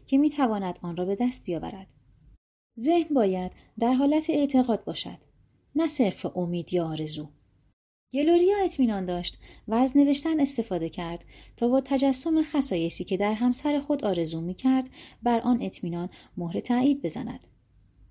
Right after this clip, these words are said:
در کتاب مؤثر است می‌خوانیم: «اگر بدانی چه می‌خواهی،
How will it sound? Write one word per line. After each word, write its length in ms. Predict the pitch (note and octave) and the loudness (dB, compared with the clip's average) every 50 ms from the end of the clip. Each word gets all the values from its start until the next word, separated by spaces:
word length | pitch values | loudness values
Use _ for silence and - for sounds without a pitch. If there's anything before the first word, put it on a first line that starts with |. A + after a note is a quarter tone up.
| _ - - | _ -2 2
در 140 | A3+ B3+ | 4 4
کتاب 320 | C4 - D#4+ D#4 - F4+ F4 | 4 4 2 2 4 4 4
مؤثر 560 | E4 D4 B3 G3 E3+ E3+ - - E3+ D#3+ E3+ | 4 2 2 0 -2 -6 -6 -6 -6 -4 -4
است 280 | F#3 G3 G3 - - - - - - - _ - | -4 -4 -6 -8 -14 -18 -20 -20 -20 -14 _ -2
می‌خوانیم: 600 | D#4+ D#4 - - D4+ C#4+ C4 C4 C4 C4 B3+ - - - - _ - | -2 -2 0 2 2 4 4 4 4 2 0 -6 -18 -20 -16 _ -4
«اگر 300 | F#3+ F#3 G3+ G3 F#3+ F#3+ - | -2 0 0 0 0 2 2
بدانی 340 | C#4+ D4 D#4+ D#4+ C#4+ A#3+ | 2 2 4 4 2 2
چه 200 | - - - E3+ | 2 0 -6 -6
می‌خواهی، 600 | D#3 D#3 D3+ - - F#3+ F#3+ F#3+ B3+ C#4 C4+ C4 | -8 -8 -10 -10 -8 -8 -6 -2 0 0 0 0